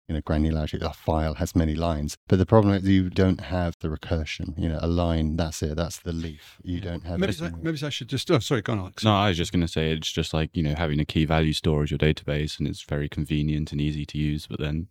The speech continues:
Speaker 3: sometimes data is more than just keys and
Speaker 2: <laughs>
Speaker 3: values. And
Speaker 2: Yeah, the values are actually interesting as well. <laughs>
Speaker 3: Mm, yeah.
Speaker 2: You want to look into the values and not just have a blob, 'cause that's what in key value s-, storage end up being, isn't it?
Speaker 1: Mm.
Speaker 2: It's just like a bunch of blobs, and then if you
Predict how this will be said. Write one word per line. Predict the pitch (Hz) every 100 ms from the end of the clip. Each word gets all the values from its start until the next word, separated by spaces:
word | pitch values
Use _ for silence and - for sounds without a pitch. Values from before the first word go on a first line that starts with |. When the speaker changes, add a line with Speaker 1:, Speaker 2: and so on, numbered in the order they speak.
| -
Speaker 3:
sometimes | - 78 - 73 76 78 - - -
data | 78 - 80 - -
is | 85 85 -
more | 87 82
than | 85
just | 85 80 - - 117
keys | - 95 87
and | 85
Speaker 2:
<laughs> | 95
Speaker 3:
values. | 73 71 85
And | - 85 - - 175
Speaker 2:
Yeah, | 127
the | 131
values | 135 156 123 113 113 117
are | 110 110
actually | - 107 110
interesting | 113 - 104 - 104
as | 98
well. | 123 92 92
<laughs> | 127
Speaker 3:
Mm, | 104 85 87 -
yeah. | 90 147
Speaker 2:
You |
want | 131 139
to | 127
look | 107 -
into | 113 117
the | 110
values | 120 110 101 101
and | 104
not | 113 -
just | - 98 - _
have | 127 123
a |
blob, | 98 120 104 90 - -
'cause | 127
that's | 139 120 117
what | 110
in | 104 104 -
key | 123 101
value | 104 101 98
s-, | - -
storage | - 107 98 -
end | 101
up | 98
being, | - 104 107
isn't | - 90
it? |
Speaker 1:
Mm. | 85
Speaker 2:
It's | 98
just | 101 -
like | -
a |
bunch | 92 98 -
of | 95 _ -
blobs, | 101 98 98
and | 95 95 - -
then | 117 107 113 -
if | 117
you | 110